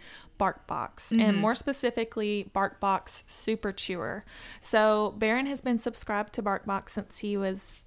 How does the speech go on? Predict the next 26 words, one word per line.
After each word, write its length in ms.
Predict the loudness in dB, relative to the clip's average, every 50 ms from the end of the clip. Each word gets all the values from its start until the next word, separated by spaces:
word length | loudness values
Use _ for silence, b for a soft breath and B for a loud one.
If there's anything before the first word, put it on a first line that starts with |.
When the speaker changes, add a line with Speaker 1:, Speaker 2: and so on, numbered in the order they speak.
| -20 _ _ -20 -20 -8 -2 2
Speaker 1:
a 120 | 2 2
wee 300 | 4 4 4 4 4 4
little 300 | 4 2 0 -2 -2 -2
baby. 480 | -2 -2 -4 -4 -4 -4 -4 -4 -4 -4 B B B B B B B B
And 540 | 2 4 4 4 4 4 4 2 2 0 0 -2 -2
when 180 | 0 2 4 4
we 120 | 4 2
first 340 | 2 2 2 2 2 2 0
subscribed, 540 | -2 -2 -2 -2 0 4 4 4 4 4 2
we 180 | 0 -2 -2
subscribed 500 | -4 -4 -8 -8 -8 -4 -4 -4 -4 -4 -4
to 80 | -6
the 100 | -4 -4
regular 380 | -2 -2 -4 -4 -4 -6 -6 -6
box. 680 | -4 -2 0 2 2 2 0 -2 -4 -8 -6 -2 2 4
Speaker 2:
Mm-hmm. 300 | 4 4 4 2 -2 -6 -10 -8 -6 -4
Speaker 1:
And 400 | -2 -2 -2 -2 -2 0 2 2
Speaker 2:
That's 140 | 2 2
what 140 | 2 0 -2
we 100 | -2 -2 0
have 180 | 0 -2 -2
for 120 | -4 -6 -2
Archie. 520 | -2 -2 -2 -4 -8 -8 -6 -8 -8 -6 -2 0
Speaker 1:
um, 640 | 0 2 2 2 0 0 0 -2 -2 -4 -6 -8 -10 -14 -20 -20 -8 -4
we 140 | -2 -2 -2
quickly 1040 | -2 -6 -6 0 2 4 4 4 2 -2 -4 -4 -2 -2 -4 -4 -4 -4 -6 -8